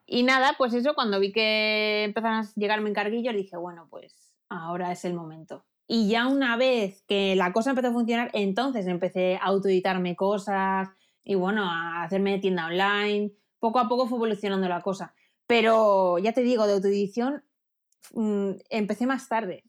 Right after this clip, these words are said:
una vez que me había ya como consolidado un poquillo. Entonces, como que cogí ese gusanillo de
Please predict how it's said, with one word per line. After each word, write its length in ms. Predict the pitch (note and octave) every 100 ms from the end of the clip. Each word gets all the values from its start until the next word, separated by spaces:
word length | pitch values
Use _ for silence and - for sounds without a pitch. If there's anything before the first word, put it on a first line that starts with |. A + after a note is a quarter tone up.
| _
una 180 | A3 G#3+
vez 120 | G#3+
que 100 | A#3
me 100 | G#3
había 180 | G3+ G#3
ya 220 | G3 G3
como 180 | G3+ G3
consolidado 480 | G3+ G3 F#3+ F3+ F#3
un 40 | F#3
poquillo. 480 | E3 F#3+ A#3+ F4+ - -
Entonces, 580 | F#3 G#3 G3 A3+ A#3+
como 280 | - G#3 F#3+
que 140 | G3 F#3
cogí 880 | F3+ - F#3+ F#3+ F#3+ F#3+ F3+ E3+ - _ _ _ _ -
ese 220 | F#3+ G#3
gusanillo 560 | G3 G3 F3+ F#3 F#3+
de 560 | F3 E3+ F3 E3+ E3